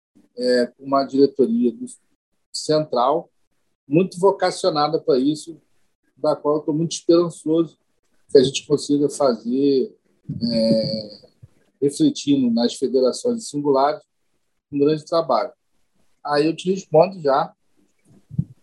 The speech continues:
ah, as minhas pretensões em relação à Unimed Nova Iguaçu,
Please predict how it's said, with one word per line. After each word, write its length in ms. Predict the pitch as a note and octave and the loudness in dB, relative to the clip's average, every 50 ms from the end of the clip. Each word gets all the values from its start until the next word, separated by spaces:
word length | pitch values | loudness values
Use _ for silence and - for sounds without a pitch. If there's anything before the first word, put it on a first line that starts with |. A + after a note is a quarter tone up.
| _ _ _ _ _ - | _ _ _ _ _ -4
ah, 420 | C3 B2+ B2+ B2 A#2+ A#2 A#2 - - _ _ _ _ _ _ _ _ _ _ - | -2 0 2 2 2 0 -2 -6 -12 _ _ _ _ _ _ _ _ _ _ -4
as 140 | C3 B2 A2+ | -4 -2 0
minhas 240 | C3 D#3 D#3+ C#3+ - | 2 0 0 0 -2
pretensões 880 | - D#3+ D3 D3 D#3 D#3 C#3+ - - C#3 C#3 D3+ D#3 E3 F3 E3+ D3+ D#3+ | -2 -2 -2 0 0 -2 -2 -2 0 0 2 2 2 0 -2 -4 -8 -10
em 140 | E3+ E3 D3+ | -10 -6 -4
relação 760 | D#3 E3+ F3 E3+ D#3+ - - - C3+ C#3 D3 D#3 - - - | 0 2 2 2 2 0 -2 -2 0 0 0 0 -2 -4 -4
à 120 | - D#3 D#3 | -2 0 0
Unimed 440 | E3 E3+ D#3 C#3+ C#3 D3 C#3+ - | 0 0 0 0 2 2 0 0
Nova 200 | D3 C#3+ C#3+ C#3 | -4 -4 -4 -2
Iguaçu, 480 | D3+ E3 E3+ E3+ E3+ - - D#3 D3+ | 2 2 2 2 2 0 -2 -2 -2